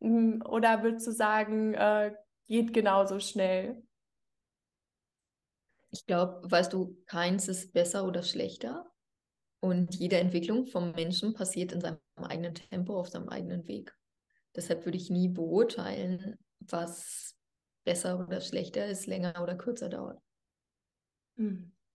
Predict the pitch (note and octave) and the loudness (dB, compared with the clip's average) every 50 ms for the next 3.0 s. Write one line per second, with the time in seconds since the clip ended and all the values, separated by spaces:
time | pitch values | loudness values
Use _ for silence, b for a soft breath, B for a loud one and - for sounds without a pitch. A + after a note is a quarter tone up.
0 | _ _ _ _ _ _ _ _ _ _ _ _ _ _ _ _ _ - F#3 - | _ _ _ _ _ _ _ _ _ _ _ _ _ _ _ _ _ -16 -12 -10
1 | G3 F3+ E3 - - _ _ - F#3 F#3+ F#3+ - F#3+ F3+ E3+ E3+ F3 E3+ E3+ E3 | -10 -10 -10 -10 -14 _ _ 0 2 2 2 0 -2 -2 0 0 0 0 0 0
2 | E3+ E3+ F#3 F#3+ G3 - E3+ E3 E3 E3 E3+ E3 E3 - E3+ F3 E3+ - - | 0 0 -2 -2 -2 -2 -4 -4 -4 -6 -6 -8 -8 -8 -10 -10 -10 -12 -16